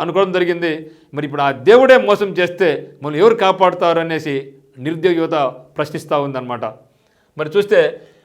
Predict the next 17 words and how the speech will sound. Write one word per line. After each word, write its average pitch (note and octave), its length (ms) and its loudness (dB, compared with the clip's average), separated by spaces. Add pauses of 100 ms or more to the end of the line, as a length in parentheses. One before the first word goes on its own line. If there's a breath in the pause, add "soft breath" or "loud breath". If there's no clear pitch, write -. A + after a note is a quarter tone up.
(100)
నిలువునా A3+ 420 0
మేము A3 180 -2
మోసపోయామనేసి F#3 1000 -2 (380)
ఆవేదన E3+ 360 -2
చెందుతున్నారు. E3 500 -4 (1600)
ఎందుకంటే A#3 460 2 (760)
టీచర్ B3+ 280 -2
ఉద్యోగాలు A3 320 0
తీసుకున్నా G#3 280 -4
కూడా G3+ 160 0
దాదాపు F3+ 380 2
ఇరవై F#3 300 2
ఐదు A#3 80 2
వేల A#3 140 4
ఉద్యోగాలు G3+ 380 2
ఫిలప్ F#3+ 260 -4
చేయం-, F#3+ 140 -4